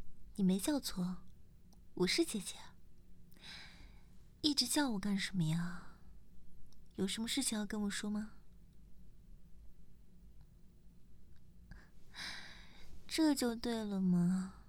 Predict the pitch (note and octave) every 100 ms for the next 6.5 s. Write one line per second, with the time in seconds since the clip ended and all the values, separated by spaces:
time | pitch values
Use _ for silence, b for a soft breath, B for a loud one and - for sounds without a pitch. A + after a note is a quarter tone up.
0 | B B B - A3+ C4+ C4 - D4+ -
1 | G3 F3 G3 B3 G#3+ - b b b b
2 | b b - - G3+ B3 A#3 F3+ - A#3
3 | B3 A#3 - - C4 G#3 F#3 - - -
4 | - - B B B B B B B B
5 | B B B - - B3+ B3 A3+ A3 G#3+
6 | G#3 G3+ A3 G#3+